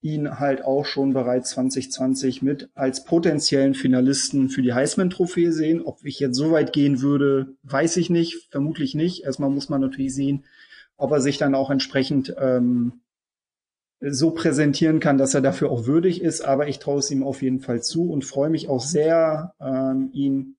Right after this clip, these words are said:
dann entsprechend auf dem Feld zu sehen.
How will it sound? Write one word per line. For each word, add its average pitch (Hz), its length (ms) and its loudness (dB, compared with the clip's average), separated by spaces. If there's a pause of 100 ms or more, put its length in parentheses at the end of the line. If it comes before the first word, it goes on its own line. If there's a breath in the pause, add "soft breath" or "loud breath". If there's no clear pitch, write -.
dann 131 420 -2
entsprechend 131 560 -4
auf 131 160 -2
dem 127 160 0
Feld 131 260 -2
zu 131 140 -2
sehen. 156 500 0